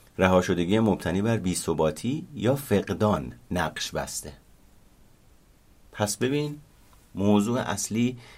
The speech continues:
ثبات در دوران کودکی. بی‌ثباتی و ثبات چی تعریف می‌شه؟ مهمترین نکته تا اونجایی که من متوجه شدم، از بدو تولد تا حداقل دو سه سالگی قابل پیش بینی بودن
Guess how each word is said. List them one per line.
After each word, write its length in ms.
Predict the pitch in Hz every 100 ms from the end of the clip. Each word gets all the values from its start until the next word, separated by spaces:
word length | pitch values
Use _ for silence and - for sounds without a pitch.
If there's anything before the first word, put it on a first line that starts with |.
| -
ثبات 600 | - - 95 107 117 120
در 240 | 95 92 82
دوران 380 | 85 82 92
کودکی. 500 | 98 90 69 69 - -
بی‌ثباتی 520 | 113 117 127 123 123 151
و 100 | 147
ثبات 300 | 135 131 147
چی 140 | -
تعریف 400 | 170 139 107 98
می‌شه؟ 340 | 90 85 82 - - - - - -
مهمترین 720 | 113 127 123 120 123 120 117 -
نکته 500 | 120 120 - 120 - - - _ -
تا 120 | 113
اونجایی 220 | 110 110
که 100 | 117
من 180 | 98 87
متوجه 480 | 80 78 73 71 71
شدم، 240 | - - - - - - - -
از 360 | 110 110 85 - - _ -
بدو 260 | 95 113 123
تولد 460 | 120 78 69 - -
تا 180 | - 151
حداقل 920 | 151 - 113 - 120 107 104 123 80 - - _ -
دو 120 | 101
سه 180 | - 101
سالگی 720 | - 98 92 92 95 127 143 - - - - - - - _ _ _ _ _ - - - _
قابل 480 | - 113 117 117 120
پیش 420 | 120 - 117 113
بینی 360 | - 117 120 120
بودن 440 | 107 113 117 139